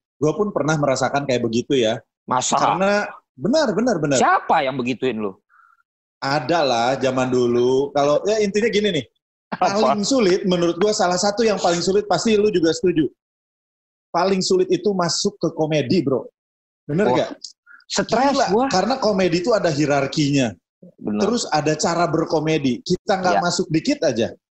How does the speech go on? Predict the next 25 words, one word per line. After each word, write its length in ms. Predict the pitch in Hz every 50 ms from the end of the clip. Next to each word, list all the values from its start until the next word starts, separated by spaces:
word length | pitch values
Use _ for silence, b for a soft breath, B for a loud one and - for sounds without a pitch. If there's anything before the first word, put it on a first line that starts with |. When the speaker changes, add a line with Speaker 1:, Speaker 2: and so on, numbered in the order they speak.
| _ _ _ _ _ _
Speaker 1:
selesai. 560 | - - 214 214 - - 165 135 107 90 80 - _ _ _ _ _ _ _ _ -
Speaker 2:
Iya. 240 | 104 101 101 - - _ _ _ _ - - _ _ -
Speaker 1:
Untungnya 800 | 220 202 196 196 190 - 254 285 311 320 294 202 147 135 143 180 151 139
gua 160 | 147 139 143
tuh, 320 | 143 - 127 123 147 180 170 - _ _ _ _ _ _ _ _ _ _ _ _ _ _ _ _ _ _ _ _ _ _ _ _ _ _ -
yang 240 | 143 151 165 165 -
paling 260 | 160 156 156 156 156
sulit 300 | 151 - 156 143 156 151
itu 240 | 147 127 196 190 180
komedi, 480 | 165 170 151 156 147 117 113 139 160
untungnya 480 | 175 156 - 143 139 123 143 180 190 175
gua 240 | 151 143 135 123 -
tuh 320 | - 208 226 208 185 - - _ _ _ _ _
kolamnya 480 | - 165 160 160 160 147 127 127 139 170
dari 240 | 180 165 151 143 143
dulu 320 | 127 123 123 151 202 208
nyemplungnya 400 | 185 180 165 143 143 131 156 185
di 80 | 165 156
komedi. 360 | 147 127 139 139 131 113 104 - - _ _ _ _ _ _ _ _ _ _ _ _ _ _ _ _ -
Speaker 2:
Awalnya 360 | 117 123 127 127 131 151 156 160
Speaker 1:
Gua 160 | 165 175 185
Speaker 2:
ya? 80 | 185 170
Speaker 1:
bertemu 400 | 165 165 165 - 165 151 165 185 180
dengan 240 | 165 156 160 160 151
komedi, 720 | 143 147 139 143 143 143 139 143 147 143 139 143 143